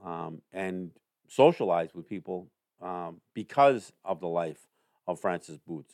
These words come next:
uh, at Arulunyo Dago. So we, it's, it's important, you know, uh, it's an important event, uh, even as, as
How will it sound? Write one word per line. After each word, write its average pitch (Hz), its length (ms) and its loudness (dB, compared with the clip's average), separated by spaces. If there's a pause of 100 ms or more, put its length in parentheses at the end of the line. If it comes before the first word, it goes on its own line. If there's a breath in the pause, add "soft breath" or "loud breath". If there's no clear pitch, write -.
uh, 78 380 -16
at 87 60 -10
Arulunyo 80 400 -10
Dago. 73 380 -10 (100)
So 110 300 2 (920)
we, 139 540 -2 (380)
it's, 127 240 2
it's 143 180 -2
important, 143 600 8 (380)
you 123 160 0
know, 110 280 2
uh, - 120 -18 (680)
it's 131 160 -10
an 139 60 2
important 196 400 4
event, 117 460 0 (800)
uh, 98 500 -2
even 120 560 -4 (600)
as, 101 460 -2 (100)
as 95 320 -4